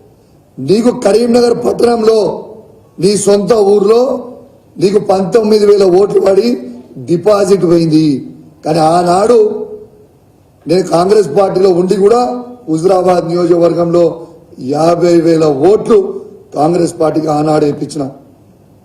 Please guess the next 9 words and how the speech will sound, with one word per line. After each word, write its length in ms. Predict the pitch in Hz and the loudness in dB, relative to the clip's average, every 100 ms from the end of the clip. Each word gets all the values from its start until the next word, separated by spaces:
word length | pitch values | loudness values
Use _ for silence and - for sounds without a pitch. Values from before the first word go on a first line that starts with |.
| _ _ _ _ _ _ _ - | _ _ _ _ _ _ _ -6
నీ 240 | 143 226 | 0 0
సొంత 400 | 226 - 202 202 | 0 0 0 0
వార్డులో 840 | 226 196 202 202 214 233 247 - - - - - _ - | 0 2 2 2 2 2 0 -6 -12 -18 -20 -20 _ -16
నువ్వు 400 | 123 143 196 208 | -8 -2 2 2
ఉండే 260 | 202 226 214 | 4 2 2
నీ 100 | 214 | 2
ఇల్లున్న 440 | 196 196 226 220 | 2 2 0 2
ఏరియా 400 | 214 196 202 220 | 4 4 4 2
దగ్గరలో 600 | 208 202 220 220 240 - | 2 2 2 2 0 -2